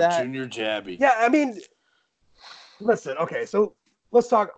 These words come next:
Speaker 3: let me set it up like this, and then, Jude, I'm gonna, I'm gonna kick it over to you to talk about it for a second. So, Notre Dame needs a nickel. Sean Crawford out for the spring, and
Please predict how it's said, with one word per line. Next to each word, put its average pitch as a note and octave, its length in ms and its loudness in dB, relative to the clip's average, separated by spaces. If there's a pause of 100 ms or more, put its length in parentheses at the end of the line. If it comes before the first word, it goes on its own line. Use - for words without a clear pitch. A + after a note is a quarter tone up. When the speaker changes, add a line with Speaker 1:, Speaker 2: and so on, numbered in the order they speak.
(140)
Speaker 3:
let G#3+ 140 -2
me A3 60 -4
set G#3+ 200 0
it F3 80 -2
up E3 160 0
like C3 160 -4
this, A2 280 -8
and B2+ 100 -8
then, B2 100 -2
Jude, D3 180 -2
I'm C#3+ 100 0
gonna, C3 120 2 (480)
I'm - 60 -12
gonna C3 160 -6
kick F3 200 -4
it D#3+ 60 2
over C3+ 140 2
to B2+ 80 -10
you A#2 160 -6
to A2 60 -18
talk A2+ 220 -6
about G#2 120 -10
it - 80 -20
for A2 60 -20
a - 20 -20
second. - 240 -20 (320)
So, G#3+ 400 2 (420)
Notre B3 280 6
Dame A#3 380 6
needs E3+ 480 -8
a C#3+ 80 -8
nickel. - 360 -6 (2000)
Sean G#3+ 320 0
Crawford F#3 520 -2 (160)
out A2+ 200 -2
for A3 80 -12
the B3+ 100 -12
spring, C#3 420 -4 (1120)
and C#3 300 -10